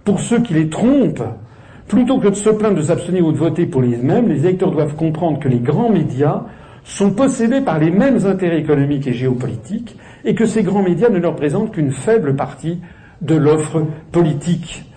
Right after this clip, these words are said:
Donc les Français doivent se renseigner par eux-mêmes, notamment, et c'est la nouveauté du monde d'aujourd'hui, grâce à Internet et aux réseaux, euh, sociaux. S'intéresser à la politique pour de bon,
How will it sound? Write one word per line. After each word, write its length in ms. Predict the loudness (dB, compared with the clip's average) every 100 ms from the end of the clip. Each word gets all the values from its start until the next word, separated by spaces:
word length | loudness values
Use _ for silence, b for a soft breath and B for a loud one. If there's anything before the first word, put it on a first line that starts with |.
| B B B B B
Donc 180 | -2 2
les 120 | 2
Français 320 | 2 0 0 2
doivent 160 | 0
se 160 | 0 -2
renseigner 420 | -2 0 2 2
par 240 | 2 2
eux-mêmes, 400 | 2 2 0 -2 -2
notamment, 600 | 2 2 2 2 0 0
et 40 |
c'est 240 | -2 -6 -2
la 300 | 0 2 0
nouveauté 420 | 0 0 0 -2
du 80 | -2
monde 220 | -2 -2
d'aujourd'hui, 640 | -4 -4 -6 -6 -4 -4 B B B -6
grâce 420 | 0 0 0 0
à 40 |
Internet 500 | -2 0 0 0 0
et 20 | 0
aux 120 | 2
réseaux, 460 | 2 2 0 0 -4
euh, 60 |
sociaux. 580 | -8 -4 -4 -4 -4 -4 B B B B
S'intéresser 640 | -2 0 2 2 2 2 2
à 40 |
la 100 | 2
politique 440 | 2 0 0 -4
pour 220 | -2 0 2
de 120 | 2
bon, 380 | 2 2 0